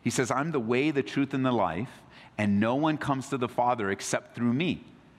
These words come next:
so that the righteousness of Jesus can become ours by faith, so that our imperfectness is exchanged for his perfection.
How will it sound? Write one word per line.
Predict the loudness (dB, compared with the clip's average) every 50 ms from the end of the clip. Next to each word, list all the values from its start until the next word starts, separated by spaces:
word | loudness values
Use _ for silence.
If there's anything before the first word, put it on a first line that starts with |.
| -20 -20 -14 -4
so | 0 0 2
that | 2 2 0 0 -2
the | -2 -2
righteousness | 0 0 2 2 2 0 0 -4 -6 -6 -4 -2 -2 -2 -2 -2
of | -2 -4 -2
Jesus | -2 0 0 0 2 0 0 0 -2
can | -2 -2 0
become | 0 0 0 0 0 0 0 0 -2 -4 -2 0
ours | 2 2 4 2 2 0 0 -2 -2 -2 -4 -8 -12 -14 -16 -20 -20 -20 -20 -20 -20 -20 _ _ _ _ -20 _ _ _ 0
by | 0 2 2 0 -2
faith, | -4 -8 -6 -2 0 0 0 0 -2 -6 -12 -20 -20 -20 -20 -20 -20 -20 -20 -20 -20 -20 _ -20 _ -20 -20 -20 -20 -20 -10
so | -2 0 0 2
that | 2 0 -2 0 2
our | 2 4 4 2 0
imperfectness | -2 -2 0 0 0 0 -2 -2 -2 -2 -2 -2 -4 -2 0 0 0 2 0 0 -2 -6 -8 -10 -12 -8 -4 -2
is | 0 2 0
exchanged | 0 -2 -2 -6 -6 -2 0 0 2 2 0 0
for | 0 0 0
his | 2 2 0 0 -4
perfection. | -6 -4 -2 -2 0 0 -2 -2 -2 -4 -6 -4 -4 -4 -4